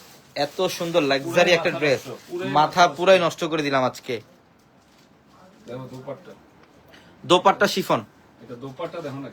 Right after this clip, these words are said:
Speaker 1: এই যে দোপাট্টা হচ্ছে শিফন।
Speaker 2: কাজ দেখছো?
Speaker 1: এই যে দেখেন,
Speaker 2: রিয়েল
Speaker 1: এত
Speaker 2: কাজ।
Speaker 1: সুন্দর ড্রেস, এত সুন্দর ড্রেস দেখেন।
Speaker 2: এগুলো এটা এভারেজে দিয়ে দিচ্ছি, এগুলো সাড়ে তিন হাজার টাকার ড্রেস, আমরা দুই হাজার টাকায় রেডি ড্রেস দিচ্ছি।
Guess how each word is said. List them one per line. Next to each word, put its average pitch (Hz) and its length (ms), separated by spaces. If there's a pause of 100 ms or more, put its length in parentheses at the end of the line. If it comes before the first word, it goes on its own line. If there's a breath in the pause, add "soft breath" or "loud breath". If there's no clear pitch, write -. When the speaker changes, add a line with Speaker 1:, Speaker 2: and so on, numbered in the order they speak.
Speaker 1:
এই 151 80
যে 156 100
দোপাট্টা 180 460
হচ্ছে 185 200
শিফন। 160 440 (380)
Speaker 2:
কাজ 185 220
দেখছো? 180 520
Speaker 1:
এই 147 140
যে 143 60
দেখেন, 143 220
Speaker 2:
রিয়েল 160 220
Speaker 1:
এত 160 120
Speaker 2:
কাজ। 190 100
Speaker 1:
সুন্দর 180 300
ড্রেস, 143 360 (600)
এত 147 240
সুন্দর 180 380
ড্রেস 143 300
দেখেন। 131 300 (760 loud breath)
Speaker 2:
এগুলো 180 320
এটা 180 300
এভারেজে 202 480
দিয়ে 202 160
দিচ্ছি, 190 220
এগুলো 190 180
সাড়ে 190 260
তিন 202 160
হাজার 196 220
টাকার 202 260
ড্রেস, 196 220 (360)
আমরা 175 280
দুই 180 180
হাজার 196 180
টাকায় 202 200
রেডি 190 200
ড্রেস 190 180
দিচ্ছি। 131 320